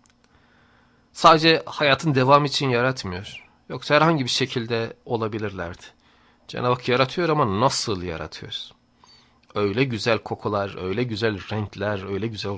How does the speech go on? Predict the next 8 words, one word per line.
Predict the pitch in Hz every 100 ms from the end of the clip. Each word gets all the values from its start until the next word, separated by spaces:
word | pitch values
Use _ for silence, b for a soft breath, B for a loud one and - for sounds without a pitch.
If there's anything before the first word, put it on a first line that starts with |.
| -
tatlar, | - 101 - 107 113 101 - b b b b b b b
e, | - - - - - 117
veriyor | 107 143 170
ki | - 123
onlara. | 98 101 147 170 - b b b b b b b _ _ _ -
Bu |
da | 123
insanı, | 131 127 131 139 151